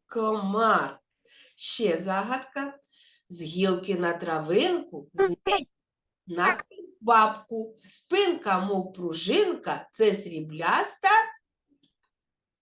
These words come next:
бабка. Правильно. Далі. Угу.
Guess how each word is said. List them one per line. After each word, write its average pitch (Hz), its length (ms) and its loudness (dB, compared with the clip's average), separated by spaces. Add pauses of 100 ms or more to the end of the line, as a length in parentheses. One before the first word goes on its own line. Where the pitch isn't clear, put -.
(800)
бабка. 320 960 4 (300)
Правильно. 151 1160 0 (840)
Далі. 233 440 2 (880)
Угу. 170 680 -8